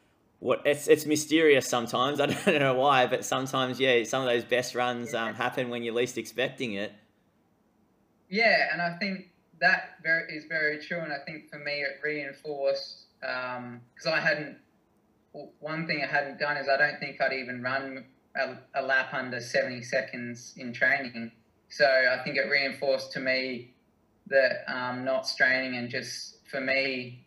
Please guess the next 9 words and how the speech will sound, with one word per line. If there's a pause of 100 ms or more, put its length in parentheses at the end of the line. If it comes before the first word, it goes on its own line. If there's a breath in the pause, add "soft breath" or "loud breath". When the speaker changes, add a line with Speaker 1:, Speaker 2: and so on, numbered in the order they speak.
Speaker 2:
'cause
of
the
runner,
type
of
runner
I
am,